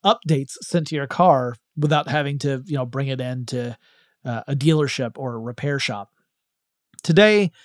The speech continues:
we've got so many different computer systems in vehicles that you could probably say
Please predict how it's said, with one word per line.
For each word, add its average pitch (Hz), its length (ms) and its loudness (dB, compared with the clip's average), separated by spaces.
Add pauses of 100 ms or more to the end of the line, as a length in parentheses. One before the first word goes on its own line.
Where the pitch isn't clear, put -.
(320)
we've 165 120 6
got 170 220 8
so 233 480 2
many 220 220 0
different 160 380 0
computer 156 360 2
systems 143 460 -4
in 139 120 -4
vehicles 143 480 -4
that 143 160 -6
you 196 80 -2
could 185 180 0
probably 226 600 4
say 156 500 2